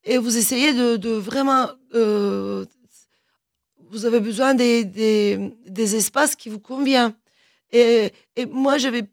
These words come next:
dans, j'étais, j'étais en train d'entrer dans plusieurs associations, et cetera, ou organisations, ou groupes, mais je me sens, je me sens peu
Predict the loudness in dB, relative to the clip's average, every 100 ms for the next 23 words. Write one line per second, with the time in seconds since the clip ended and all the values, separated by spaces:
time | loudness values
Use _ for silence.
0 | _ -4 -4 -6 _ -14 -12 -12 -12 -10
1 | -12 -12 -8 -6 -2 -2 -2 -2 0 0
2 | -2 -6 -4 -4 -6 -14 -8 -8 -8 -12
3 | -14 -12 -10 -8 -10 -14 -14 -8 -4 -2
4 | -2 -2 -4 -4 -6 -6 -6 -6 -6 -8
5 | -8 _ _ _ _ _ -6 -2 0 0
6 | 0 -4 -8 _ _ -6 0 0 0 -2
7 | 0